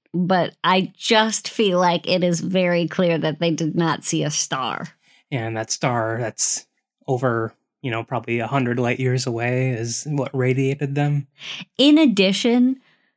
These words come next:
Speaker 1: um, at that exact time in that location,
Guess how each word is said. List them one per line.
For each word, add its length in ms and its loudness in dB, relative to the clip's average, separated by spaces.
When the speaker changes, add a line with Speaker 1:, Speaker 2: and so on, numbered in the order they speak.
Speaker 1:
um, 400 4
at 300 2
that 200 6
exact 460 2
time 540 2
in 220 2
that 220 2
location, 960 0